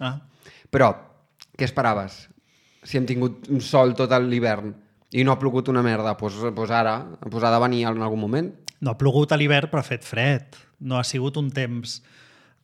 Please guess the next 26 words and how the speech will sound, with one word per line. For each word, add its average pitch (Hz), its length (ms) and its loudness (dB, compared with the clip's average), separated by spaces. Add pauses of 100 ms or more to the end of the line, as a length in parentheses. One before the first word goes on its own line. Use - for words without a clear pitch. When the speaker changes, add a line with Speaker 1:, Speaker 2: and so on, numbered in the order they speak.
Speaker 1:
eh, 120 720 -2
diguem-ne 123 480 -2
Speaker 2:
Ah, 117 320 -2
però, - 60 -6
però 110 100 -6
quin 120 100 -6
fred 156 300 -4
és 131 80 -8
aquest? 98 460 -6 (680)
Bueno, 135 140 2
sí, 151 200 0
ha 131 60 4
fet 123 160 -6
fred, 127 80 0
home, 127 160 0
clar, 135 140 2
clar 139 80 4
que 147 80 6
ha 156 100 4
fet 123 80 -2
Speaker 1:
Home, 131 80 6
Speaker 2:
fred. 120 80 8
Speaker 1:
al 135 160 2
Mediterrani. 127 720 2 (720)
Speaker 2:
Ja, 120 140 6 (120)
però, 113 360 4